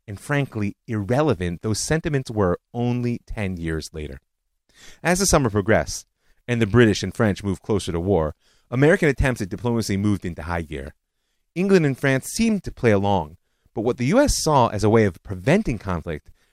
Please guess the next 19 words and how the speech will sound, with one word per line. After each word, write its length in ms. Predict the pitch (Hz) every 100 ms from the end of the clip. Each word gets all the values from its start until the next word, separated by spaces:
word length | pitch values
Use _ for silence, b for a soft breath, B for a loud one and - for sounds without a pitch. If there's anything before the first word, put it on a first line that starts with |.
| _
the 60 | 135
Europeans 460 | 151 - 277 143
really 300 | 104 120 135
viewed 240 | 95 101 87
as 100 | 85
a 60 |
delaying 540 | 87 98 101 117 117 98
tactic, 520 | - 95 - 80 - _ _ _
one 140 | 131 127
that 100 | 104
would 120 | 98
buy 160 | 113 110
them 200 | 95 95
time 360 | - 180 98
while 100 | 87
they 100 | 90
planned 300 | - 117 95
their 80 | 85
attack. 460 | 82 139 104 -